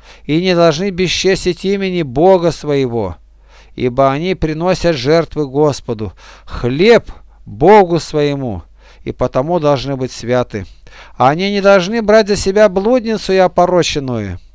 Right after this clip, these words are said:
не должны брать в жену отверженную мужем своим, ибо они святы Господу Богу своему. Свети его,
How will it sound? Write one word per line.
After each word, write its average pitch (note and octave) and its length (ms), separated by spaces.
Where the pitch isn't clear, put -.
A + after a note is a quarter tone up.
не G#2+ 240
должны C3 460
брать E3 320
в C#3 40
жену D#3+ 380
отверженную E3+ 720
мужем F#3+ 320
своим, E3+ 480
ибо B2+ 300
они D#3 180
святы D3 480
Господу C#3 520
Богу A#2+ 340
своему. G#2+ 500
Свети G3 760
его, C#3 380